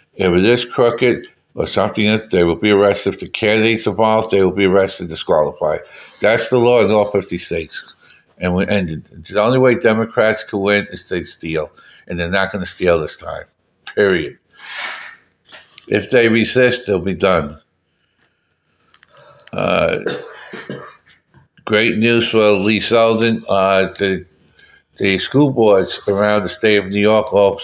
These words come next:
all came out in support of Lee Zeldin and told Herschel to go scratch.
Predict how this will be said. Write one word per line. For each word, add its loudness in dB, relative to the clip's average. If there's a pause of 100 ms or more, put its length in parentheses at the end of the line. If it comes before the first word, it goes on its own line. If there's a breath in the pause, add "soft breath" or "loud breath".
(380)
all 2
came -2
out 0
in -4
support 0
of -2
Lee 0
Zeldin 0 (320 loud breath)
and -10
told 0
Herschel 0
to -12
go -2
scratch. -6